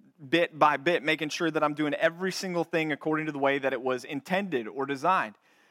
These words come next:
My wife, on the other hand, is a much better cook and much better baker than I am, and, and so she can go off script with a recipe.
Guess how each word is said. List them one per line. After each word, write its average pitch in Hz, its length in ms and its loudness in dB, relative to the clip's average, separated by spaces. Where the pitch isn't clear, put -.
My 151 100 6
wife, 185 280 6
on 180 140 4
the 135 80 2
other 123 160 0
hand, 123 340 -4
is 147 140 -4
a 156 80 0
much 165 240 2
better 160 160 4
cook 127 320 -4
and 135 80 -4
much 151 200 0
better 135 360 0
baker 147 320 2
than 131 160 -2
I 139 200 4
am, 131 260 -6
and, 117 240 -10
and 117 440 -6
so - 200 -4
she 240 200 -4
can 247 120 -6
go 185 140 4
off 170 240 4
script - 340 -2
with 135 140 -4
a 117 60 -4
recipe. 101 420 -8